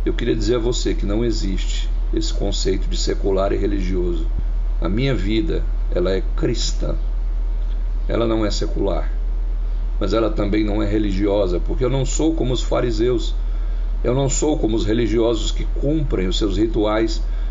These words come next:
mas por dentro estão cheios de podridão. Estão agindo sem sabedoria. E eu também não sou secular,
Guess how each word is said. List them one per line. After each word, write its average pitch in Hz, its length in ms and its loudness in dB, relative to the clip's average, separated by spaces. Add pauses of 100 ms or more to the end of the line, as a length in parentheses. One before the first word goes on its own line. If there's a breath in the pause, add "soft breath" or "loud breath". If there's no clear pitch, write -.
(140 loud breath)
mas 95 160 0
por 117 280 0
dentro 110 400 0
estão 107 260 -2
cheios 101 280 0
de 98 60 0
podridão. 95 720 0 (840 loud breath)
Estão 113 300 0
agindo 107 420 0
sem 110 220 0
sabedoria. 95 800 0 (520)
E - 60 0
eu 127 80 2
também 135 320 0
não 143 180 0
sou 113 240 0
secular, 98 640 0